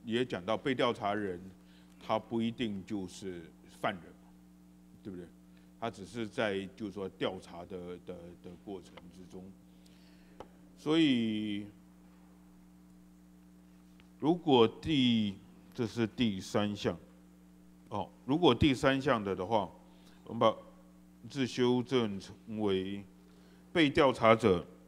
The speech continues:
得于告知税捐稽征机关后，自行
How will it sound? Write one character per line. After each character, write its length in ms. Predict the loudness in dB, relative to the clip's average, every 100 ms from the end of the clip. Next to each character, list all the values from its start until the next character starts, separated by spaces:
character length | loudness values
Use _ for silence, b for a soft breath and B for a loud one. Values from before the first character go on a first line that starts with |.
| -20 b b b b -4
得 180 | 8 10
于 220 | 12 10
告 300 | 8 12 12
知 240 | 12 4 0
税 240 | 6 6
捐 320 | 8 4 2 0
稽 140 | -4
征 280 | 2 2 2
机 200 | 2 2
关 400 | 8 10 10 4 -10 -20 -20 -20
后， 380 | 4 6 6 2 -18 -20 b b -16
自 260 | 2 4
行 400 | 6 6 2 2